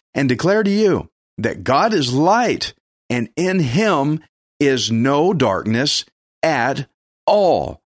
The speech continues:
Some people think, you know, the yin and the yang, you, you know, there's a little bit of good in all of us and a little bit of bad in all of us. Well, that may be talking about men,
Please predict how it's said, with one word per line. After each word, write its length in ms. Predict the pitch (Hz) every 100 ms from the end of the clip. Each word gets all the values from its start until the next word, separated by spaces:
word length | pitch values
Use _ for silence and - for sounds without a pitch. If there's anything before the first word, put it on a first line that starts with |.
| _ _ _ -
Some 220 | 180 220
people 280 | 247 233 196
think, 280 | 160 175 160
you 40 |
know, 140 | 170 139
the 140 | 123
yin 280 | 120 143 170
and 100 | 151
the 60 | 127
yang, 420 | 120 135 147 151
you, 200 | 131 123
you 80 | 131
know, 160 | 123 120
there's 220 | 131 127
a 60 | 127
little 240 | 127 156
bit 180 | 131 139
of 120 | 131
good 200 | 101 135
in 80 | 131
all 240 | 127 135
of 140 | 131 131
us 120 | 135
and 80 | 90
a 60 |
little 240 | 85 110 139
bit 140 | 143
of 100 | 120
bad 260 | 110 127 139
in 140 | 143
all 220 | 139 139
of 100 | 143
us. 140 | 151 143
Well, 100 | 143
that 140 | -
may 160 | 135 185
be 100 | 151
talking 300 | 147 147 131
about 240 | 123 107
men, 500 | 104 120 147 120 98